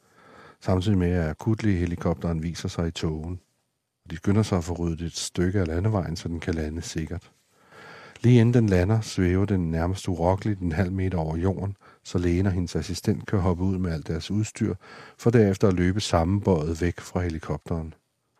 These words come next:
Fremad, så piloten hele tiden kan se dem. René kommer tilbage, og han og de to kollegaer prøver at danne sig et overblik, så de kan melde tilbage til vagtcentralen. De fem personer skal identificeres hurtigst muligt,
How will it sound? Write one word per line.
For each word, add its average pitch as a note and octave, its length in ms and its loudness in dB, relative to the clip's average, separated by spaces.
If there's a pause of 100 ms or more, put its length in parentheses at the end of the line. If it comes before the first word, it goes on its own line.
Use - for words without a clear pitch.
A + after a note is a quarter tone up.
(800)
Fremad, G2 440 0
så - 160 -4
piloten F#2 440 -2
hele G2+ 180 0
tiden F#2 220 -6
kan - 120 -12
se - 300 -10
dem. E2+ 120 -12 (1500)
René F2 180 2
kommer F2+ 260 2
tilbage, E2 500 -2 (540)
og D#2 100 -6
han G2 260 4
og F#2+ 140 0
de F2 80 -4
to F#2+ 200 -4
kollegaer F2 600 0
prøver F#2+ 320 2
at G2 100 0
danne F2+ 220 2
sig F#2 180 -2
et E2 60 -2
overblik, F#2+ 440 -2
så - 140 -6
de G2 100 -6
kan G2 140 2
melde G2 180 4
tilbage F#2+ 380 2
til F#2+ 140 -2
vagtcentralen. F#2+ 840 0 (840)
De - 60 -16
fem F2+ 200 2
personer F2 400 -4
skal F2 220 -4
identificeres D#2+ 720 -6
hurtigst F2+ 400 -6
muligt, F2+ 400 -4